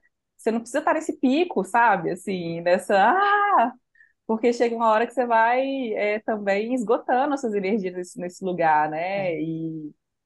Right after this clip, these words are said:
Speaker 1: e aí eu acho que tem um, um,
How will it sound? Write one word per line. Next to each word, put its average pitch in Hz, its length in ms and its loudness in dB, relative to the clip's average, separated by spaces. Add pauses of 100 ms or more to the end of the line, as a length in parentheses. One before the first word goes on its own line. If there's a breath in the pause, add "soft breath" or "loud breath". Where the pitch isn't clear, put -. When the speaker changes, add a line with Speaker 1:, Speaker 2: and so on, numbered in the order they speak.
(400)
Speaker 1:
e 165 140 -2
aí 175 460 2
eu 202 80 2
acho 208 160 -6
que - 60 -20
tem 214 280 -4
um, 214 80 -6 (720)
um, 135 80 -14